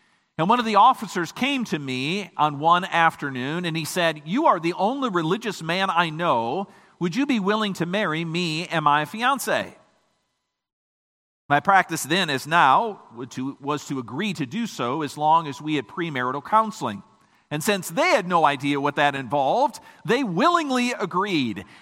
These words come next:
And for five weeks, we went through the story of the Bible, creation, fall, redemption, consummation. Notice that's only four.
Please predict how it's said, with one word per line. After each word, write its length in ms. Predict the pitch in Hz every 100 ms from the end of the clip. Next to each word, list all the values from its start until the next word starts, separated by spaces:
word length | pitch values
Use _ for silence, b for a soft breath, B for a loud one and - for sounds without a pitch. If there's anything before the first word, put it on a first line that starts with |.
| B
And 160 | 190 180
for 160 | 202
five 560 | - - 302 311 339 247
weeks, 880 | 269 294 151 151 - - - - - _ _ _ _ _ _ _
we 220 | 156 247
went 220 | 294 247 214
through 80 |
the 100 | 185
story 460 | 165 - 254 277 294
of 80 | 247
the 80 | 226
Bible, 420 | 180 147 143 180
creation, 800 | - 175 208 262 254 233 233 214
fall, 520 | - 202 196 220 208
redemption, 840 | 175 151 113 202 294 269 254 233
consummation. 960 | 214 - 226 277 - 247 175 160 - 185
Notice 340 | 175 214 240 190
that's 180 | 175
only 180 | 190 170
four. 720 | 160 - 254 180 117 104 202